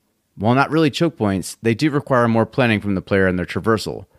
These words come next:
because retreating through them is usually not an option and can lead to the loss of entire fleets.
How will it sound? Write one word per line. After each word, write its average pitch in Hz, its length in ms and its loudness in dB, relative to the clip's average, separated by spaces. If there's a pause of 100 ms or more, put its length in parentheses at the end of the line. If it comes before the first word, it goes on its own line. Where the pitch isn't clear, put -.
(260)
because 104 280 -2
retreating 135 380 0
through 107 180 -2
them 98 260 0
is 92 180 -6
usually 123 260 0
not 104 160 2
an - 80 -2
option 90 520 -4
and 90 180 -10
can 98 140 -4
lead 107 180 -2
to - 60 -20
the 95 120 -4
loss 90 280 -2
of 87 120 -10
entire 90 420 -2
fleets. - 540 -10